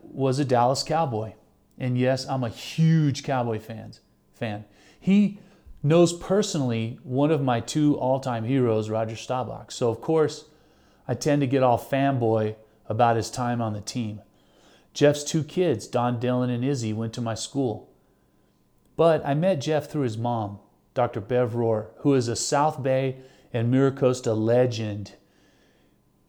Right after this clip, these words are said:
When we, uh, started the MiraCosta Hall of Fame, I was excited to induct both Bev and Jeff in the first and second classes, respectively.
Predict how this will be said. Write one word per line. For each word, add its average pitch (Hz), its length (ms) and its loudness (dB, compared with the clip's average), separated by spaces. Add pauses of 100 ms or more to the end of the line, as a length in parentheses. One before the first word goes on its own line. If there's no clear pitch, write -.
(240)
When 127 220 2
we, 127 480 2
uh, 117 160 -2
started 160 420 4
the 143 80 2
MiraCosta 139 560 0
Hall 131 180 2
of - 140 -6
Fame, 147 240 -2
I 123 60 2
was 117 160 0
excited 131 500 0
to 123 140 -4
induct 117 440 -2 (560)
both 107 260 2
Bev 131 280 6
and 139 220 0
Jeff 135 460 0
in 120 140 -4
the 113 60 -2
first 131 360 -2
and 120 80 -4
second 113 340 -4
classes, 110 480 -6
respectively. 113 680 -8